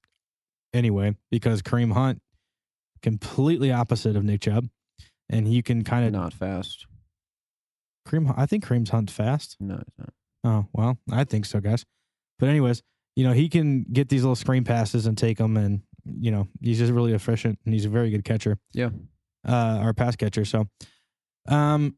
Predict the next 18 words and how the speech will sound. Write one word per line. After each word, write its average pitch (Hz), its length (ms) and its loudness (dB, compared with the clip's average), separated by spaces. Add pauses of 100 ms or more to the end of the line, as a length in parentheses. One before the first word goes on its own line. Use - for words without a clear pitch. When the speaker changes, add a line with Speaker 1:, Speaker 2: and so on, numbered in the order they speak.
(120)
Speaker 1:
I 151 80 2
like 165 220 2
Nick 175 160 2
Chubb. 165 340 2
I 139 80 0
like 143 180 0
Kareem 143 240 2
Hunt, 135 220 2
definitely. 131 800 2
You 127 180 0
can 120 160 0
put, 127 380 0
would - 160 -12
you 190 80 4
put, 208 320 -2 (460)
Nick 170 180 2
Chubb's 160 260 0
still, 131 360 0